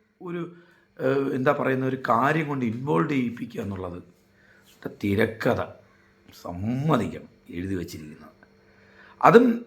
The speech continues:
വിശപ്പിൻ്റെ ഒരു പൊളിറ്റിക്സ് ഉണ്ട്. അത് സംവിധായകൻ, സംവിധായകൻ്റെ വിഷനിലൂടെയാണ് കാണിച്ചിരിക്കുന്നത്. ഈ വിശപ്പെന്ന് പറയുമ്പോൾ കാര്യത്തെക്കുറിച്ച് പറഞ്ഞേ പറ്റുള്ളൂ. കാരണം നമ്മൾ ഒരു നേരം ആഹാരം കഴിക്കുമ്പോൾ തന്നെ നമുക്ക് ചെറിയ അസ്വസ്ഥത തുടങ്ങും. രണ്ട്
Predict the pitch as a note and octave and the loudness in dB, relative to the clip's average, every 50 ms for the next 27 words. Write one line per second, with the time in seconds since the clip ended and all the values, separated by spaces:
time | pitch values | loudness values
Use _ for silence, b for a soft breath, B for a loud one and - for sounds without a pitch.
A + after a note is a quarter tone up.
0 | - - - C3 C#3 C3 - A3+ F#3+ - - A#2+ A#2 B2 A#2 A#2 - - - E3+ | -14 -4 0 2 2 4 4 4 4 4 0 0 2 4 4 4 2 2 2 4
1 | E3 E3 F#3 G3+ F#3+ F3 A#3 A3+ C3+ G#2+ F#2+ E2 D2+ C#2+ - - _ _ _ _ | 6 6 6 6 4 4 4 2 2 2 -4 -10 -12 -16 -20 -20 _ _ _ _
2 | _ _ _ _ - A2+ C3+ F3+ G#3 G#3 - - E3+ D3 D3+ D#3+ F3+ F#3 G3 G3 | _ _ _ _ -6 -2 0 0 0 -2 0 2 2 2 4 2 4 6 8 8
3 | G3 G3+ G3+ F#3+ G#3+ G#3+ G3 - E3+ E3 D#3+ E3+ E3+ F3+ F3 F3+ F#3 F#3 F3+ F3+ | 8 8 4 2 0 -6 -2 -2 -2 0 0 0 4 4 6 6 4 2 -2 -4
4 | F3+ D#3 D#3+ - - F3 F3 F3+ F3 F3+ E3+ E3 D3 C#3 B2 A#2+ A2 G#2 G2 G#2+ | -4 -6 -6 -8 -8 -8 -8 -6 -6 -4 -4 -4 -4 -4 -4 -4 -4 -4 -8 -14
5 | G2 F2 D#2+ D2+ D2 - _ _ _ _ _ _ _ _ _ _ _ _ _ _ | -18 -20 -20 -20 -20 -20 _ _ _ _ _ _ _ _ _ _ _ _ _ _
6 | _ _ _ _ _ _ _ _ _ _ _ _ _ _ _ _ - B3 A#3+ G3 | _ _ _ _ _ _ _ _ _ _ _ _ _ _ _ _ 8 8 8 10
7 | E3 F#3 F#3 F3+ - B3+ - A3+ G3 F3+ D#3 C#3+ C#3+ C3+ B2+ A#2+ A2+ A#2 - - | 10 8 8 8 6 6 6 6 6 6 4 4 4 0 0 -2 -2 -4 -2 0
8 | B2 A2+ A2 A#2 A#2 A#2+ G2+ G2+ F#2+ F#2 G#2+ F#2 - F#2 F2+ F2 F2+ F2+ E2+ F2+ | 2 2 2 2 0 -2 -4 -6 -6 -8 -10 -8 -6 -6 -6 -6 -8 -10 -12 -14
9 | - - D#2+ D#2+ E2+ - A2+ A#2 B2+ D3 E3+ E3+ b b b b b b - C#3+ | -16 -16 -18 -18 -12 -8 -8 -8 -8 -8 -10 -14 b b b b b b -12 -8
10 | D#3 E3+ E3+ D#3+ D#3 F3+ F#3+ F#3 F#3 F3 E3+ D#3 D3 D3+ D#3 D#3 D3 C3+ C3 C3 | -4 -4 -2 -2 -2 -4 -2 -2 0 0 2 2 0 0 -2 -2 -4 -4 -4 -4
11 | - C3 C3 B2+ B2 A#2+ A#2+ A#2 A#2 A#2 A2 A2+ G#2+ - G#2 G2 G2+ G2 F#2+ F#2+ | -6 -6 -6 -6 -6 -6 -6 -8 -8 -10 -12 -12 -12 -10 -10 -8 -6 -6 -6 -8
12 | E2+ F2 E2+ E2 - - D#2+ - - - - - - b b b b b b - | -8 -12 -16 -18 -16 -16 -16 -16 -16 -20 -20 -20 -20 b b b b b b 4
13 | - C3 C3+ C#3+ D#3+ F3 G3 | 8 10 10 10 8 6 2